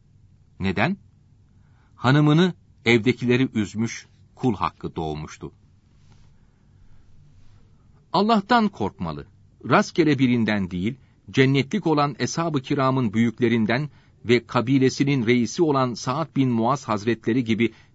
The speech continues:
büyük bir zattan bahsediyoruz. Bizzat Resulullah Efendimiz onun cenazesini taşıdı, cenaze namazını kıldı,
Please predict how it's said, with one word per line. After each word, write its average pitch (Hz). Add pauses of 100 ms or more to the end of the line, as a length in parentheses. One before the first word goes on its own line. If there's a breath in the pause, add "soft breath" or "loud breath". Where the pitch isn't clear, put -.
büyük 165
bir 139
zattan 123
bahsediyoruz. 78 (880)
Bizzat 139 (260 soft breath)
Resulullah 135
Efendimiz 117 (240 soft breath)
onun 135
cenazesini 117
taşıdı, 117 (300 soft breath)
cenaze 120
namazını 117
kıldı, 123